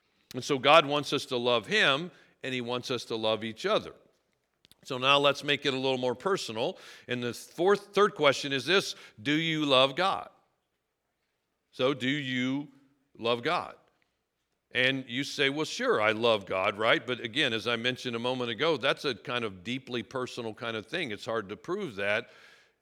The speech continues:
And so then we go to the fourth question is, well, do you love your neighbor? And that one gets a little more uncomfortable because for most of us,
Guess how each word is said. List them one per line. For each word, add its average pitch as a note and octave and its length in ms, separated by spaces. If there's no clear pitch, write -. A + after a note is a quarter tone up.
And - 140
so D3 180
then C#3+ 220
we C#3 100
go C3 160
to B2 80
the A2 120
fourth G#3+ 320
question A#2 360
is, A2 200
well, A2 120
do G#2 140
you C3 240
love A2+ 300
your G#2 360
neighbor? A#2 440
And A#2+ 100
that F3+ 100
one F#3 120
gets C3+ 240
a D3 40
little C#3 160
more B2+ 200
uncomfortable A#2 600
because A#2 360
for B2 160
most D#3 320
of C3 140
us, B2+ 160